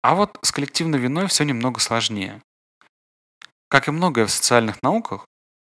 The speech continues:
это обсуждение запустилось после Второй мировой. Большинство исследований,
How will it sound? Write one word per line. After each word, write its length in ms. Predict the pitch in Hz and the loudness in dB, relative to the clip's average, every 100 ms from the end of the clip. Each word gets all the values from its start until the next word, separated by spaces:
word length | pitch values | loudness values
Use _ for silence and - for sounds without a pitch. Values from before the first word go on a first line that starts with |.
| _ - | _ -4
это 200 | 180 135 | -2 -2
обсуждение 500 | - 113 135 151 110 | -2 0 0 0 0
запустилось 640 | 104 104 - 143 135 - _ - | -2 -4 -2 0 0 -2 _ -6
после 320 | 131 - 147 | -2 -2 -4
Второй 300 | - 110 110 | -4 -2 -2
мировой. 480 | 120 113 98 98 123 _ _ _ _ _ _ _ _ _ - | -2 -2 -4 -10 -18 _ _ _ _ _ _ _ _ _ -14
Большинство 480 | 120 - 131 - 233 | -4 -2 0 0 2
исследований, 680 | - 160 185 139 101 95 | 4 2 0 -2 -6 -10